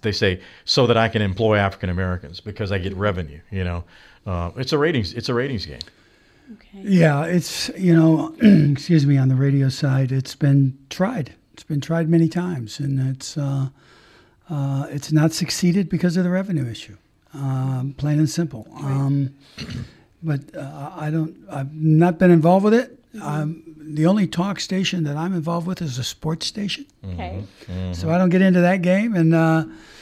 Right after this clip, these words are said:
Speaker 3: you know, uh, so,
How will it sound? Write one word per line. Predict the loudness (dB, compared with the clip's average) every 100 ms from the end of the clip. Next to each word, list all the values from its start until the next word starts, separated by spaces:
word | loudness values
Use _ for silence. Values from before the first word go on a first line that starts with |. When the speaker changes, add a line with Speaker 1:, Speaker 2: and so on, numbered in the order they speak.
| -20 _
Speaker 3:
you | -4
know, | 0 0 -2 -10
uh, | -10 -10 -10 -14 -18 _ _ _ -20 -20 -20 -20 _ _ _ -16
so, | -4 0 0 -2